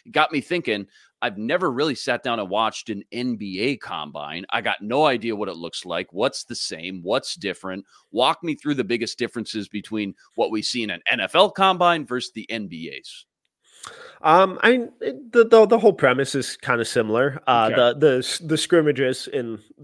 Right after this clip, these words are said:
Speaker 2: the N B A combine, um, you know, they obviously don't do that in the N F L.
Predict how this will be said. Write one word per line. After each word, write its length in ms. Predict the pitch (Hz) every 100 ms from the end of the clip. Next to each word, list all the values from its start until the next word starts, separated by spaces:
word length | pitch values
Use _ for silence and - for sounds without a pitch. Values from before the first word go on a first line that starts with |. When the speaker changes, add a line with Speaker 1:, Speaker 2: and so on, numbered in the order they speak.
| -
Speaker 2:
the 100 | 131
N 120 | 110 113
B 100 | 107
A 120 | 107
combine, 540 | 117 107 104 107 104 - _ -
um, 400 | 110 95 87 87 - _ _ _
you 100 | 101
know, 140 | 90 90
they 140 | 90
obviously 260 | 90 - 87
don't 160 | 87
do 120 | 90
that 180 | 90 95 -
in 80 | 92
the 100 | 95
N 100 | 90
F 120 | -
L. 240 | 95 113